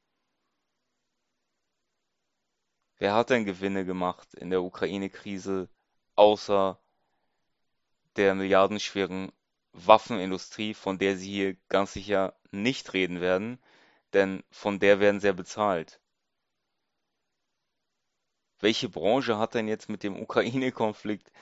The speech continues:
Geld verdient, außer der Waffenlobby, für die sie arbeiten? Die werden doch ganz sicher nicht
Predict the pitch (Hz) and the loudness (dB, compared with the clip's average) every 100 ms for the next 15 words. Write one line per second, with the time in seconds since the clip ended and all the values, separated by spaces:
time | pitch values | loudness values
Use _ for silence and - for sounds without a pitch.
0 | - _ 110 127 - 110 101 - 107 117 | -20 _ 0 0 0 -2 -2 0 0 0
1 | 104 107 104 - - - _ - 123 - | 4 4 4 -2 -20 -20 _ 8 8 8
2 | 117 - - 110 104 104 101 - - 107 | -10 -12 0 2 2 0 -6 -12 -12 -8
3 | 104 104 82 113 110 98 92 92 _ _ | -6 -2 2 4 4 2 -10 -14 _ _
4 | _ _ _ _ _ _ _ 101 107 110 | _ _ _ _ _ _ _ 2 4 4
5 | 107 107 - 107 110 110 104 | 2 -2 -2 -2 -2 -2 -6